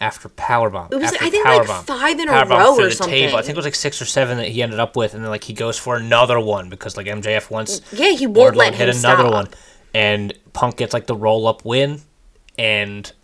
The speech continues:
Speaker 1: Wardlow is pissed off, and then out comes the accountability buddy, Shawn Spears. "We're gonna smooth everything over."
Speaker 2: So funny, <laughs> the accountability buddy.
Speaker 1: And,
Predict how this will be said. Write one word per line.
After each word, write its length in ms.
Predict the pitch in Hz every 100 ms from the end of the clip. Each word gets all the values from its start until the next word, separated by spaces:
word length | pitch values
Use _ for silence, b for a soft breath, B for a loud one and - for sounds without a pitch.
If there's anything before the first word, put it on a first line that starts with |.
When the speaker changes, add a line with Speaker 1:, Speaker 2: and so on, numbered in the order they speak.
| _ 113
Speaker 1:
Wardlow 460 | 113 113 110 113
is 80 | 107
pissed 360 | - 110 - -
off, 520 | 143 156 - - - _ 113
and 160 | 110
then 160 | 104 104
out 220 | 117 117
comes 200 | 127 117
the 100 | 117
accountability 540 | 107 120 110 104 135 135
buddy, 180 | 135 131
Shawn 280 | - 110
Spears. 360 | 107 131 127 120
"We're 80 | 113
gonna 140 | 110
smooth 300 | - - 113
everything 360 | 110 110 113 107
over." 420 | 151 160 165 160 b b b
Speaker 2:
So 340 | - - 247
funny, 320 | 233 - 175
<laughs> 100 | 202 320 302 -
the 140 | 285
accountability 680 | 247 - 190 180 175 160 160
buddy. 400 | 156 156 214 - _ -
Speaker 1:
And, 320 | 151 147